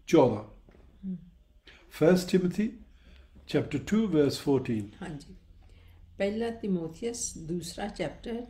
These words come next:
Speaker 2: ਤੇ ਉਹਦੀ ਚੌਦਵੀਂ ਆਇਤ ਵਿੱਚ ਇੱਦਾਂ ਲਿਖਿਆ, "ਕਿਉਂ ਜੋ ਆਦਮ ਪਹਿਲਾਂ ਰਚਿਆ ਗਿਆ ਸੀ, ਫੇਰ ਹਵਾ, ਤੇ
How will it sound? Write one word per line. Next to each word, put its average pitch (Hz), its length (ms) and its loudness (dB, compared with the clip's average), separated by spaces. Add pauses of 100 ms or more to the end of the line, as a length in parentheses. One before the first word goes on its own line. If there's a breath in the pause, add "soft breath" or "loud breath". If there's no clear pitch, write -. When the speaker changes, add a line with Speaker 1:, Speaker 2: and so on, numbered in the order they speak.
Speaker 2:
ਤੇ 202 220 -8
ਉਹਦੀ 190 300 -4
ਚੌਦਵੀਂ 220 440 -4
ਆਇਤ 156 240 -8
ਵਿੱਚ 165 200 -10
ਇੱਦਾਂ 165 240 -8
ਲਿਖਿਆ, 180 420 -8 (1400 soft breath)
"ਕਿਉਂ 247 340 0
ਜੋ 277 180 0 (100)
ਆਦਮ 180 360 -4
ਪਹਿਲਾਂ 240 540 -2
ਰਚਿਆ 147 380 -4
ਗਿਆ 139 240 -8
ਸੀ, 202 240 -8
ਫੇਰ 185 500 0
ਹਵਾ, 127 260 -10 (2500)
ਤੇ - 120 -12